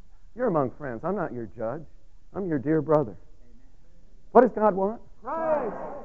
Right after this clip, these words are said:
Speaker 1: It is not a small thing to declare that. As you declare, as you speak something, God has a way to bring you into the reality of that.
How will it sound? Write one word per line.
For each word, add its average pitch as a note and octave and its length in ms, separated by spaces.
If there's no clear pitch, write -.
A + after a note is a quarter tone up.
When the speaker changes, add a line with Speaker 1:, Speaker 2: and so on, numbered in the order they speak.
Speaker 1:
It F3+ 100
is F#3+ 140
not B3 260
a A3 140
small G#3 260
thing G#3 220
to D#3+ 100
declare D3 540
that. F#2+ 220
As E3 160
you C4+ 120
declare, G3+ 480
as F#3 100
you F#3+ 100
speak D4+ 200
something, D#3+ 460
God A3 340
has G3 240
a F3+ 60
way F3+ 160
to D3+ 80
bring G3+ 380
you F#3+ 140
into E3 200
the D3 100
reality D3+ 600
of G2 220
that. E2+ 160